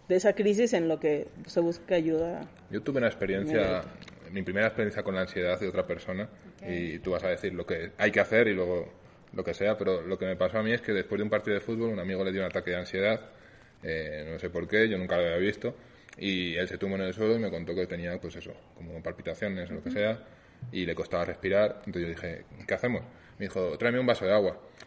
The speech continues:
Speaker 2: Entonces yo lo que hice en este caso fue traerle un vaso de agua, y esa es mi aportación.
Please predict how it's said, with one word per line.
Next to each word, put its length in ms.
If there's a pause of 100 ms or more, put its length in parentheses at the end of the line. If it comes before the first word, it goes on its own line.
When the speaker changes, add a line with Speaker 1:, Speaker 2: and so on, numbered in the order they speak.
(120)
Speaker 2:
Entonces 260
yo 60
lo 100
que 120
hice 180
en 80
este 180
caso 220
fue 160
traerle 260
un 60
vaso 200
de 120
agua, 180 (240)
y 60
esa 140
es 40
mi 300
aportación. 600